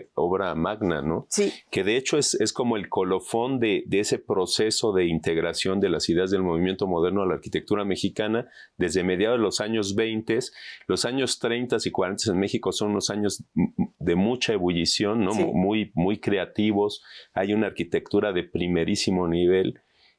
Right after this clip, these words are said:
Speaker 1: Y, y de alguna manera Ciudad Universitaria, este, este crisol que reúne a tantos arquitectos, ingenieros, desde luego especialistas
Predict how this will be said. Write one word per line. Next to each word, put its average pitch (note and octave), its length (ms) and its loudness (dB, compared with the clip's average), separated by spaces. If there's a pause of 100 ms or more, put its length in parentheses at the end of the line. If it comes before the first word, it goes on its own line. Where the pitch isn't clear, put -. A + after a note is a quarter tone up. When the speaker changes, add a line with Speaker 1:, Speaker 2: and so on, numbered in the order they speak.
(160)
Speaker 1:
Y, F#2 280 0
y F#2 460 2
de F#2 100 0
alguna A2 320 0
manera A#2 340 0
Ciudad A#2+ 220 0
Universitaria, A2+ 800 0
este, G#2 460 0
este A2 320 -2
crisol G#2+ 640 0
que G2 120 -2
reúne F2+ 580 2
a E2 160 -4
tantos G2 500 -2
arquitectos, - 1040 -4
ingenieros, F2 760 0
desde D#2 240 2
luego F2+ 300 2
especialistas E2 840 -2